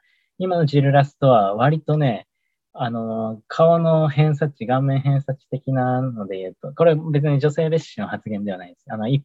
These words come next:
般的に見て、あの、可愛らしい子が揃っている。これはガチで、うん、乃木坂の中心メンバーにいても全然通用するような、むしろもっと可愛い、すごいお顔立ちのいい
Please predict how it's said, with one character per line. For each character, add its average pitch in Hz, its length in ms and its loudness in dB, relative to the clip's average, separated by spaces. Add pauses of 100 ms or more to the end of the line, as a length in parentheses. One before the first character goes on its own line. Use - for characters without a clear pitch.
(100)
般 196 240 -2 (120)
的 175 300 -6
に 175 120 -4
見 185 160 -8
て、 185 220 -2 (120)
あ - 40 -12
の、 104 300 -8 (480)
可 123 180 0
愛 123 180 4
ら 120 140 2
し - 240 -8
い 107 60 -10
子 - 120 -6
が 110 300 2
揃 101 320 -6
っ 98 80 -12 (160)
て - 80 -12
い 98 60 -10
る。 127 120 -14 (280)
こ 165 80 4
れ 160 80 6
は 147 60 4
ガ 143 120 6
チ 143 200 -10
で、 92 260 -8 (680)
う 131 60 -4
ん、 98 340 -8
乃 139 200 0
木 180 60 0
坂 170 260 6
の 165 100 4
中 165 220 0
心 165 280 0
メ 170 120 2
ン 165 120 0
バ 117 160 2
ー - 40 -6
に 98 140 -8
い 98 40 -14
て 131 100 -4
も 98 300 -6 (460)
全 131 300 2
然 127 200 0
通 123 220 -2
用 117 220 0
す - 160 -12
る 120 100 -4
よ 107 140 -2
う - 20 -6
な、 104 140 -8
む 131 100 0
し - 180 -6
ろ 95 300 -4
も 127 140 0
っ - 40 -14
と - 120 -10
可 113 180 0
愛 107 140 0
い、 95 240 -10 (280)
す - 160 -14
ご 117 160 2
い 101 40 0
お 95 80 -6
顔 104 180 -6
立 98 180 -14
ち 104 60 -12
の 98 180 -8
い 139 60 -6
い 95 260 -8